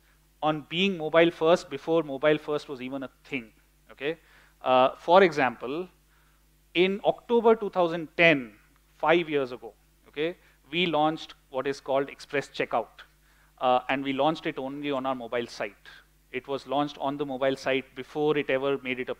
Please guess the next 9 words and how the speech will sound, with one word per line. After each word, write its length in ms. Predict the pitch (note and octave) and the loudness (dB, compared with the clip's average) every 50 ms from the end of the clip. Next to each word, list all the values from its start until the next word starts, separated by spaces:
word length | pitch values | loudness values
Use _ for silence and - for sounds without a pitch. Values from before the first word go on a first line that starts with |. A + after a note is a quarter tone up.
| _ | _
made 200 | - C3 C3 B2 | -8 -8 -6 -6
its 140 | B2+ - - | -6 -8 -10
appearance 580 | B2 - C3+ B2 B2 B2+ C3 B2+ B2+ - - - _ _ _ _ _ _ | -12 -8 -6 -4 -4 -4 -4 -8 -10 -14 -20 -20 _ _ _ _ _ _
on, 420 | - C3 C3 B2+ B2+ B2 A#2+ A#2+ - _ _ _ - | -2 0 0 0 0 -2 -4 -10 -16 _ _ _ -6
uh, 100 | A#2+ A2+ - | -6 -6 -2
desktop 420 | - C#3 C3+ - - - C#3 B2+ - | 0 0 0 0 -2 -4 -4 -2 -2
as 180 | C3 B2 - | -4 -4 -4
Expressway, 520 | B2+ - - - - B2 - - - B2 - _ _ _ _ _ A#2 | -8 -14 -12 -10 -8 -8 -8 -10 -16 -20 -20 _ _ _ _ _ -20
okay? 240 | - - D3 D#3+ | -10 -6 -6 -6